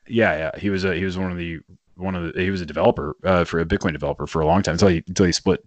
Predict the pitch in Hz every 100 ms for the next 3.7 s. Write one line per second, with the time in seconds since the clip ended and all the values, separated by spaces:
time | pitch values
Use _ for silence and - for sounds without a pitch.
0 | _ - 92 80 95 95 64 - _ -
1 | - _ _ - 87 82 69 69 - _
2 | _ _ - - _ - - _ _ _
3 | _ _ 104 98 87 76